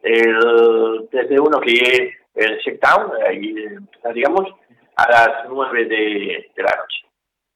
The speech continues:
Eh, luego tenemos el sábado veintiocho, que allá empieza la emoción, digamos. Eh, empezamos con el T C dos, eh, bien tempranito, Torres Fríos,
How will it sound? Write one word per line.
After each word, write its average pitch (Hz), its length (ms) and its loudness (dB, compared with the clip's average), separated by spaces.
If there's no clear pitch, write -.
Eh, 117 160 0
luego 131 240 4
tenemos 143 380 0
el 110 240 0
sábado 147 320 4
veintiocho, 208 920 -6
que - 120 0
allá 147 460 2
empieza 123 680 4
la 101 80 2
emoción, 107 540 2
digamos. 110 420 0
Eh, 139 520 4
empezamos 151 540 2
con 151 200 0
el 147 200 -2
T 151 160 0
C 156 100 4
dos, - 340 4
eh, 110 180 0
bien 131 300 -2
tempranito, 220 880 2
Torres 131 400 4
Fríos, 226 460 2